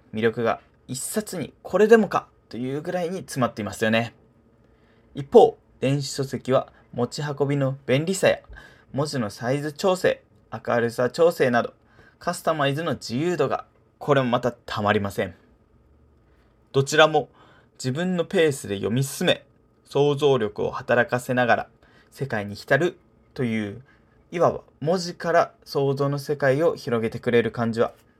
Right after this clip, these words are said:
何とも言えない魅力がありますよね。でも、今回注目したいのはオーディオブック。オーディオブックは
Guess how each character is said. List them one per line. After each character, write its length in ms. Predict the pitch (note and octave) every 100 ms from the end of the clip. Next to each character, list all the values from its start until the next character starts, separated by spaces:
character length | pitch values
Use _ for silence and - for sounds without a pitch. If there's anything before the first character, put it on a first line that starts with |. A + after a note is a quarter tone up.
| _
何 220 | A2 A2+ A2
と 120 | G2
も 100 | G2
言 120 | G2+
え 60 | C#3+
な 120 | F#3+
い 40 |
魅 120 | F3+
力 240 | F3 F3+ F3+
が 180 | F#3+ -
あ 80 | -
り 80 | A2
ま 140 | G2+
す 120 | - G2
よ 80 |
ね。 240 | F#2+ C3 C3+ - _ _ _ _ _ _ _ _ _ _ _ _ _ _ -
で 100 | G3
も、 220 | - - _ _ _ _
今 280 | - G#3+ G#3
回 260 | F#3+ F#3 F#3+
注 240 | - C#3+
目 200 | B2+ B2
し 120 | - -
た 120 | C3
い 60 |
の 140 | A#2+ C#3
は 140 | - _ _ _
オ 140 | D#3 G3
ー 40 |
デ 80 | G#3
ィ 40 |
オ 60 | G3
ブ 80 | F3
ッ 20 |
ク。 160 | - - - - _ _ _ _ _ _ _ _ _ _ _ _ _ _ _ _ -
オ 200 | D#3+ F#3
ー 20 |
デ 80 | F#3
ィ 40 |
オ 60 | E3
ブ 80 |
ッ 20 | E3
ク 180 | - G#2
は 180 | A#2